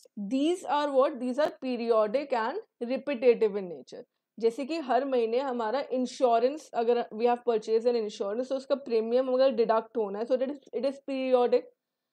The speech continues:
and, uh, बार बार होता है। तो हर बार हमें वो मैंडेट ना क्रिएट करना हो, रिपिटेटिव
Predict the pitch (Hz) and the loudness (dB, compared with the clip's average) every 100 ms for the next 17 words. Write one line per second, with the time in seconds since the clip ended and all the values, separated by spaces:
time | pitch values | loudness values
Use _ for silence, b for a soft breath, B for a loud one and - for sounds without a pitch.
0 | _ - 214 214 214 220 220 196 233 233 | _ -4 -2 -2 -2 -2 -2 2 4 4
1 | 254 254 240 226 220 233 _ 285 - 285 | 6 6 4 4 -2 -4 _ -2 2 2
2 | 302 330 330 330 330 240 233 269 - _ | 2 0 -2 -2 -6 -2 -2 -2 -6 _
3 | 240 247 247 226 226 262 254 220 220 214 | 0 2 2 0 2 2 2 -4 -4 -2
4 | 214 208 214 202 196 202 196 202 _ _ | -2 0 -2 -4 -4 -4 -4 -6 _ _
5 | _ 220 240 247 247 226 254 | _ -4 -2 0 4 8 8